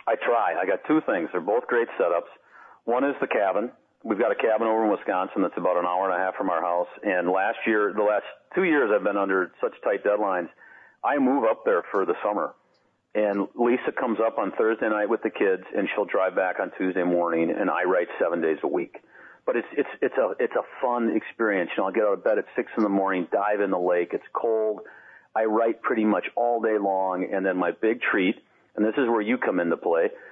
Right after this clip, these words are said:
is I, I open a bottle of wine, I grab a cigar, and I go out on the pontoon, and, uh, I either listen to you or the Twins. And I can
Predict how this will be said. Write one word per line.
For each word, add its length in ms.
is 160
I, 300
I 140
open 260
a 60
bottle 320
of 60
wine, 300
I 80
grab 260
a 140
cigar, 640
and 140
I 100
go 240
out 80
on 60
the 60
pontoon, 760
and, 520
uh, 400
I 200
either 160
listen 300
to 80
you 520
or 320
the 120
Twins. 340
And 340
I 80
can 160